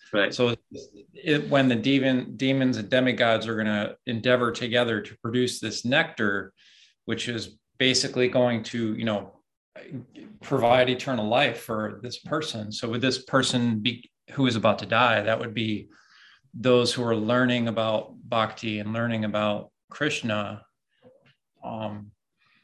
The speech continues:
Speaker 2: you know,
Speaker 1: Yeah.
Speaker 2: th-, this is, it's, it's sort of like, uh, like in recovery, you know, you can't keep it unless you give it away, like the whole twelfth step thing, you know, gr-,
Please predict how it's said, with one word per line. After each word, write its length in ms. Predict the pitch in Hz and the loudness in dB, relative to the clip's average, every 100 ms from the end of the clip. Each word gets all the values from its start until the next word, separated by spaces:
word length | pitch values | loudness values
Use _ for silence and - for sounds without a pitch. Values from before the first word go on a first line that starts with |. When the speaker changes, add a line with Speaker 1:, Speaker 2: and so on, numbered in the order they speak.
| _ _ _ _ _ _ - | _ _ _ _ _ _ -6
Speaker 2:
you 120 | 110 | 0
know, 40 | |
Speaker 1:
Yeah. 80 | 139 | 2
Speaker 2:
th-, 180 | 139 - - _ _ | 2 -4 -16 _ _
this 300 | 143 156 156 | 2 4 4
is, 120 | - | 0
it's, 260 | 208 160 - | 2 2 4
it's 220 | 170 - | 2 4
sort 160 | 170 165 | 6 6
of 120 | 151 | 8
like, 260 | 151 143 | 6 6
uh, 300 | 147 135 131 127 | 6 8 6 4
like 160 | 131 | 0
in 100 | 131 | 0
recovery, 560 | 120 117 - 156 113 107 | -2 0 2 4 4 2
you 200 | 107 107 | 0 0
know, 80 | 107 | 0
you 180 | 107 | -2
can't 320 | 107 139 123 - | -2 0 0 2
keep 240 | 156 151 | 0 0
it 60 | 104 | 0
unless 260 | 110 107 | 0 -2
you 80 | 113 | -2
give 140 | 120 | -2
it 60 | 107 | -2
away, 320 | 101 107 92 | 0 2 2
like 200 | 92 101 | 0 -6
the 60 | - | -4
whole 220 | 117 104 | -2 -2
twelfth 300 | - 113 107 | 0 2 2
step 360 | - 113 - - | 0 0 0 -4
thing, 300 | 98 98 101 | -8 -6 -6
you 60 | |
know, 200 | 101 101 104 | -8 -8 -6
gr-, 180 | 135 | -8